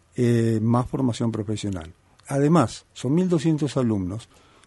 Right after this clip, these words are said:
que están haciendo una doble escolaridad. No perdamos de vista de, eh, eh, no perdamos de vista eso, porque uno dice, por ejemplo, eh, por decir algo, escuelas primarias, en el mismo lugar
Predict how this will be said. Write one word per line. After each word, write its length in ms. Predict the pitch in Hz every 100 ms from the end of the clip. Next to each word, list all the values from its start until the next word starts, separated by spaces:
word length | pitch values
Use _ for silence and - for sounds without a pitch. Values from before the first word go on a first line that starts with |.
| -
que 100 | 120
están 240 | - 170
haciendo 260 | 165 143 165
una 160 | 151
doble 300 | 107 143 139
escolaridad. 580 | - - 95 95 92 92
No 140 | 101
perdamos 360 | 123 147 156 143
de 60 | 123
vista 320 | 127 - 110
de, 160 | 123
eh, 60 | 120 - - - 101 92 -
eh, 160 | - 101
no 80 | 110
perdamos 360 | 113 120 131 120
de 40 |
vista 240 | 120 120
eso, 320 | 104 127 - 85
porque 240 | 95 104
uno 160 | 123 135
dice, 240 | 143 139
por 160 | 120 123
ejemplo, 400 | 131 113 90 80 - - - _ - 196 170
eh, 80 | -
por 160 | 101
decir 280 | 110 - 127
algo, 220 | 110 90
escuelas 260 | 85 123 123
primarias, 480 | - 120 113 90 92
en 80 | 98
el 100 | 107
mismo 340 | 131 139 139
lugar 380 | 139 135 151